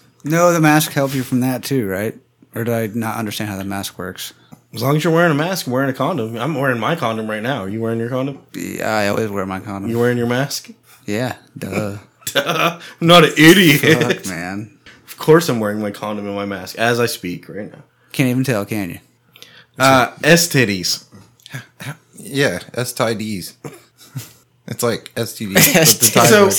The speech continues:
Speaker 2: oh,
Speaker 3: the
Speaker 2: okay.
Speaker 3: Thai variant.
Speaker 2: But here's the deal.
Speaker 1: Uh, it
Speaker 2: It's,
Speaker 1: took me a second.
Speaker 2: I think it's not just, uh, <laughs> where we're going, which is, like, hookers, right? Like, I think they're encouraging everybody that has sex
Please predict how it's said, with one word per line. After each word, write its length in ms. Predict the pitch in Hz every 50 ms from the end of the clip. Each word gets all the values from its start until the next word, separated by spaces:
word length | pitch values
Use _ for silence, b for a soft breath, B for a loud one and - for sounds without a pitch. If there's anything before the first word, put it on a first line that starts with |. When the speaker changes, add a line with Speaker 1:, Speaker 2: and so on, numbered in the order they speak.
| - - - -
Speaker 2:
oh, 140 | 180 190 190
Speaker 3:
the 100 | 185 160
Speaker 2:
okay. 140 | 156 156
Speaker 3:
Thai 120 | 147 156 147
variant. 460 | 131 127 110 104 101 95 87 92 -
Speaker 2:
But 140 | - 180 185
here's 240 | 165 - 214 220 -
the 80 | - 180
deal. 160 | 190 190 151
Speaker 1:
Uh, 140 | 190 185 180
it 100 | 175 175
Speaker 2:
It's, 100 | 165 -
Speaker 1:
took 180 | 175 170 160
me 120 | 156 147 139
a 60 | 139
second. 440 | 131 127 139 127 123 117 120 - - -
Speaker 2:
I 100 | 175 170
think 220 | 170 220 240 262
it's 160 | 269 - -
not 380 | 170 160 160 170 196 190 - 139
just, 580 | 120 120 143 156 156 151 127 - - - - - - -
uh, 420 | 127 127 117 113 110 104 104 104
<laughs> 540 | - - - 160 - - 220 220 160 180 180
where 220 | 156 170 170 156
we're 220 | 143 147 160 170 160
going, 360 | 147 139 131 131 127 123 120
which 160 | 123 123 -
is, 120 | - 117
like, 180 | 120 110 101 95
hookers, 580 | - 160 175 165 - 147 131 117 117 117 - - 135
right? 360 | 135 147 156 165 165 160 -
Like, 320 | 135 135 131 120 110 - b b b b b _ _ _ -
I 80 | 143
think 160 | 151 214 233 220
they're 160 | 247 226 233
encouraging 560 | 196 156 - 175 170 165 151 147 151 135 131
everybody 720 | - 131 147 160 170 185 180 165 156 160 165 170 175 180
that 140 | 156 143 -
has 320 | 113 127 139 156 175 170 -
sex 480 | - 208 196 196 202 - - - -